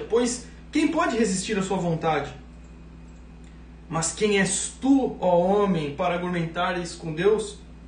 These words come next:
Por acaso a coisa formada dirá o que a formou: 'Por que me fizeste assim?' Ou o oleiro não tem poder sobre o barro, para com a mesma massa fazer um vaso para uso honroso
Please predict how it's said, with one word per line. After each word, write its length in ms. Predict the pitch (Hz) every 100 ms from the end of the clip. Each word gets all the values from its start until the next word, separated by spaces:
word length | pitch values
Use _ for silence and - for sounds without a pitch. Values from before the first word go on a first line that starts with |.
| - - - - -
Por 120 | 190 208
acaso 420 | 196 208 220 220
a 60 |
coisa 380 | 190 214 214 196
formada 640 | 190 190 165 170 208 185 160
dirá 300 | 160 175 196
o 100 | 196
que 140 | 202 175
a 100 | 180
formou: 720 | 175 180 160 170 202 175 - - - - - -
'Por 100 | 226
que 120 | 311
me 140 | 294 -
fizeste 460 | 220 226 247 -
assim?' 380 | 196 247 294 - - - - - - - - - - - -
Ou 220 | 233 226
o 100 | 202
oleiro 380 | 196 240 233 202
não 140 | 196
tem 200 | 220 226
poder 600 | - 226 202 165 226 247
sobre 260 | - 202 175
o 60 |
barro, 520 | 156 190 220 196 143 - - - - -
para 240 | 190 202 202
com 320 | - 202 170
a 100 | 175
mesma 380 | 175 208 240 226
massa 520 | 185 208 247 254 175
fazer 320 | 165 170 165
um 140 | 196 170
vaso 380 | 175 190 175 165
para 220 | 175 175
uso 280 | 190 180 180
honroso 640 | 170 160 190 196 151